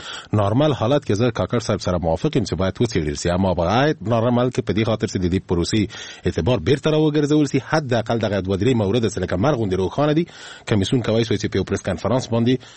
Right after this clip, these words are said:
په اصطلاح د خپل ځان د اعتبار په خاطر او د پروسې په خاطر باندې دغه شی اعلان کړی وای، بیا به د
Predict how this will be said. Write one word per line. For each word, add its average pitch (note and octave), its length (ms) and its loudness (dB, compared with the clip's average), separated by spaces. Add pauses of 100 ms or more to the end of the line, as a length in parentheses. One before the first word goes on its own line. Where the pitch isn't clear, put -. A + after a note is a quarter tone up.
(420)
په F#2+ 60 2
اصطلاح G#2 420 0
د F2+ 140 -2
خپل - 340 0
ځان C3 280 2
د C#3 40 4
اعتبار C3 360 0
په C3 100 -4
خاطر B2 300 -2
او F#2 120 -2
د E2+ 60 -6
پروسې F2+ 400 -2
په C#3 60 -8
خاطر B2 260 -2
باندې A#2+ 200 0 (100)
دغه C3 140 2
شی C#3 140 -2
اعلان G2+ 300 0
کړی D#3 180 0
وای، D#3 180 4
بیا C3+ 220 0
به A#2 100 0
د E2+ 80 -6